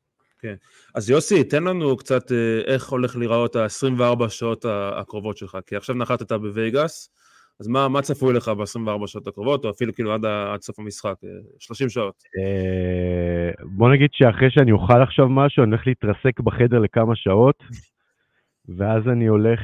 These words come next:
Speaker 2: אה, כנראה לשחק, אה, טורניר פוקר, אה, לא החלטתי עדיין אם בסיזרס או באריה.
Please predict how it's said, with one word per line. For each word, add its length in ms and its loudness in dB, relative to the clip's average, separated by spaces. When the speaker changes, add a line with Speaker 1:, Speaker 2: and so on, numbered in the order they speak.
Speaker 2:
אה, 420 2
כנראה 300 4
לשחק, 520 -2
אה, 160 4
טורניר 380 2
פוקר, 480 2
אה, 240 0
לא 100 2
החלטתי 340 -2
עדיין 200 0
אם 80 -4
בסיזרס 600 -2
או 120 2
באריה. 1120 2